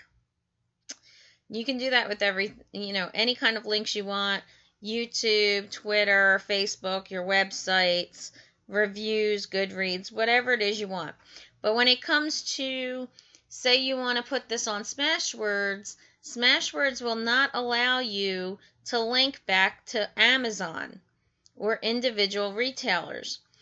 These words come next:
You can link back to Smashwords site, your, your Smashwords site profile, but you can't l-, or to generic, um, like your own website or to YouTube. But what happens is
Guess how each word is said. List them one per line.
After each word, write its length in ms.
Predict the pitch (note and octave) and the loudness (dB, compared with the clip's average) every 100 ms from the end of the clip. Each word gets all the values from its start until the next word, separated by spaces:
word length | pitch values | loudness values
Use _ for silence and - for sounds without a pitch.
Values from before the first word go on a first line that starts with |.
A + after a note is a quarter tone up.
| - - | -20 -10
You 140 | G3+ G#3+ | -8 -2
can 240 | C4+ A#3+ | -2 0
link 260 | B3 C4 - | 0 0 0
back 280 | A3 A3+ - | 2 2 -2
to 60 | G#3+ | -8
Smashwords 920 | - A#3 B3 E4+ - A#3+ G#3 G3 G3 | -6 0 2 2 -2 -2 0 0 -4
site, 480 | F#3 F3 E3+ E3+ - _ _ _ _ - _ _ _ | -4 -2 0 -4 -12 _ _ _ _ -20 _ _ _
your, 280 | F#3+ F#3+ F#3 - | -8 -8 -8 -10
your 240 | F#3+ G#3 | -8 -6
Smashwords 600 | - A3 A3+ - G3+ F#3+ | -2 2 2 2 -4 -2
site 240 | G#3+ G3 | -2 -2
profile, 720 | - A#3+ C4 G3+ E3 D#3 - - - - - | -2 -2 0 2 0 0 -12 -16 -20 -12 -6
but 120 | G#3 | -4
you 140 | A#3 | -6
can't 420 | - D4+ C#4 C#4 - | -6 0 2 2 -2
l-, 200 | A3 A3 - _ | -10 -10 -14 _
or 360 | G#3+ A#3 A3+ A3+ | 0 4 4 2
to 640 | - - A3 G#3+ G#3 G3 - | -2 -4 -2 0 -2 -6 -4
generic, 800 | A3 A3+ A#3 A#3 A3+ G3+ - - - | -2 2 6 6 6 2 -2 -20 -6
um, 500 | F#3 F#3 F#3 F3+ F#3 - _ _ _ _ _ - - | -4 -2 -4 -6 -10 -12 _ _ _ _ _ -20 -10
like 300 | G#3 G#3+ G#3 | 0 2 2
your 180 | A3 A3+ | 0 2
own 180 | A#3 A3+ | 2 2
website 800 | A3 G#3+ - A3 G#3 G3+ G3+ G3+ _ - _ - | 2 2 -2 0 2 2 0 -2 _ -20 _ -4
or 160 | G#3 | -2
to 140 | G#3 G#3+ | -2 -4
YouTube. 760 | G3 A3+ A3 - G3+ F#3 F3+ F#3 - - _ G#3 | -4 -6 -6 -4 -4 -2 -4 -10 -20 -20 _ 4
But 280 | A3 A3 - | 8 6 4
what 200 | B3+ C#4+ | 2 6
happens 460 | D4 D4+ C#4 A#3+ | 6 6 2 -2
is 280 | A3+ A3 G#3+ | 2 2 0